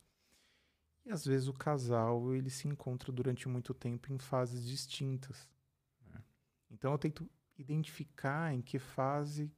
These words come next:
que a dupla se encontra. Depois eu, eu, eu começo a tentar visualizar onde que eles ainda têm pontos de convergência, né?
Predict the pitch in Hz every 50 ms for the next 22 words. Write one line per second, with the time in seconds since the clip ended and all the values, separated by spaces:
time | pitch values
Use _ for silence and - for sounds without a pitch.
0 | _ _ - 151 143 143 135 127 127 123 123 120 113 113 123 127 131 131 131 -
1 | 131 123 123 123 127 - _ _ _ _ _ - - - 127 123 123 - - 117
2 | 110 104 98 98 - - 82 82 - _ _ _ _ _ _ _ - - - -
3 | - - - - _ _ _ _ _ _ _ _ _ _ _ _ _ _ _ _
4 | _ _ _ _ _ _ _ _ _ _ _ _ - 160 - 156 147 151 151 151
5 | - - 151 139 - - - 143 - - 139 139 143 - - - 139 - - 139
6 | 123 - - - _ _ _ _ - 135 127 131 - 135 123 120 120 113 110 120
7 | 117 110 110 107 98 107 120 120 - - - - - 127 131 147 165 160 151 156
8 | - - - 147 135 135 135 127 127 135 127 127 127 127 131 127 131 - - 127
9 | 120 123 127 131 127 131 - - 127 120 123 123 123 - - 127 113 113 120 -
10 | - - 120 117 110 120 120 117 104 101 98 98 95 87 - - - - 95 _
11 | _ _ _ _ _ _ _ _ _ _ _ _ _ _ _ _ - 87 90 90
12 | 92